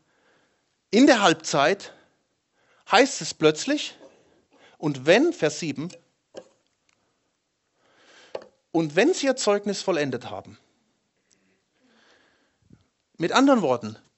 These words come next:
Gott setzt ihnen ein, ein Zeitraster, diese dreieinhalb Jahre. Und jetzt ist Halbzeit. Und jetzt heißt es, jetzt ist ihr Zeugnis vollendet.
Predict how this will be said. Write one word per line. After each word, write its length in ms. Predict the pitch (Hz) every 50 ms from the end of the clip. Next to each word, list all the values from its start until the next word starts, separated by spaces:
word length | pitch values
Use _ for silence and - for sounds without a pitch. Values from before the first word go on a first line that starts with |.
| _ _ _
Gott 420 | 226 240 285 320 - - - - _ _ _ _ _ _ _ _ _ _ _ _ _
setzt 500 | - - 214 220 220 - - - - -
ihnen 260 | 202 202 196 180 -
ein, 300 | - 165 175 175 165 - -
ein 320 | - - 165 165 156 151 -
Zeitraster, 1200 | - - 196 175 190 196 190 - - - _ _ _ _ - - 139 135 127 - - - 110 104 107
diese 240 | - 143 131 143
dreieinhalb 540 | 135 165 165 190 196 190 185 190 185 175 175
Jahre. 320 | 160 143 127 113 110 117 -
Und 180 | - 147 143
jetzt 260 | 156 196 220 214 -
ist 200 | 214 202 - -
Halbzeit. 560 | 208 196 190 - - - - 110 92 104 - -
Und 80 | 143
jetzt 240 | 151 180 - - -
heißt 240 | 196 208 214 - -
es, 180 | 190 - -
jetzt 240 | - 180 220 - -
ist 220 | 170 196 - - -
ihr 160 | 175 170 165
Zeugnis 500 | - - 165 160 160 - 160 151 - -
vollendet. 640 | - - 151 135 117 120 113 101 98 92 - -